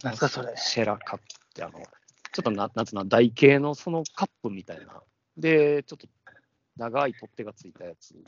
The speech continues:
Speaker 2: で。
Speaker 1: はい。
Speaker 2: まあ、な-、何でも使えるのね。取り皿にも使えるし、コーヒー飲むのにも使えるし、で、直火もオッ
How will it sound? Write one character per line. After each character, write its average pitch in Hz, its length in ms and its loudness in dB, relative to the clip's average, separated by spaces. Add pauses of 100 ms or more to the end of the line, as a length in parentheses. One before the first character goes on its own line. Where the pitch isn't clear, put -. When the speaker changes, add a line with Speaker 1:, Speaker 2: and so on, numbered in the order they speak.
Speaker 2:
で。 90 280 -10 (680)
Speaker 1:
は - 200 0
い。 123 140 -4 (800)
Speaker 2:
ま 180 80 4
あ、 - 20 2
な-、 147 220 -4
何 135 280 -4
で 185 60 -6
も 117 100 -10
使 - 120 -16
え 113 60 -10
る 98 40 -12
の 101 100 -12
ね。 117 40 -10
取 131 220 -2
り 127 60 -4
皿 104 220 0
に 101 120 -10
も 98 160 -12
使 - 240 -4
え 104 80 -2
る 101 60 -10
し、 - 140 -14
コ - 160 -4
ー 107 40 -2
ヒ 113 140 -2
ー 101 60 -6
飲 98 80 -8
む 107 100 -6
の 104 100 -6
に 98 80 -10
も 90 140 -14
使 - 260 -4
え 92 40 -2
る 98 120 -2
し、 101 360 -4
で、 113 140 0
直 110 300 2
火 117 100 2
も 98 180 0
オ 101 60 -4
ッ - 20 -20